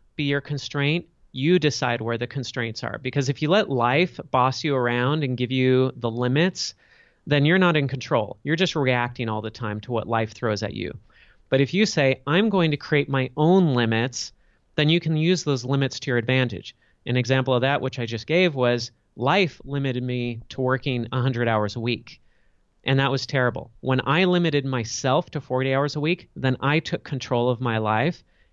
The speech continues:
and things started turning around. And you can apply this in all sorts of places in terms of creating these artificial constraints to give you control, to give you power over what you're doing.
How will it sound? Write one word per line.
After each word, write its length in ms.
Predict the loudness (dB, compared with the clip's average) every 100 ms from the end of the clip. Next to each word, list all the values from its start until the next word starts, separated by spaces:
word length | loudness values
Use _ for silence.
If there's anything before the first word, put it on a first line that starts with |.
| -6
and 160 | -4 0
things 200 | -2 0
started 240 | 0 0
turning 240 | 0 0
around. 260 | 2 2 0
And 100 | 0
you 80 | 2
can 140 | 2 0
apply 340 | 0 0 0
this 220 | 0 -2
in 120 | -6 -6
all 220 | 0 2 2
sorts 340 | 0 -4 -4
of 160 | -8 -6
places 600 | -4 -2 -2 -6 -6 -10 _ _ _ _ -2
in 120 | -2
terms 360 | 2 2 2
of 180 | 0 -2
creating 460 | -2 2 4 4 4
these 220 | 2 2 0
artificial 480 | -2 -2 -4 -6
constraints 800 | -6 -6 -6 -2 0 0 -2 -4 -10 -8
to 120 | -2
give 220 | 0 0
you 260 | 2 2 2
control, 440 | 0 0 2 2
to 120 | 0
give 180 | 0 0
you 280 | 0 2 2
power 460 | 2 -2 0 -2 -6 _ _ _ -4
over 220 | 0 2
what 120 | 2
you're 120 | 0
doing. 300 | 0 0 0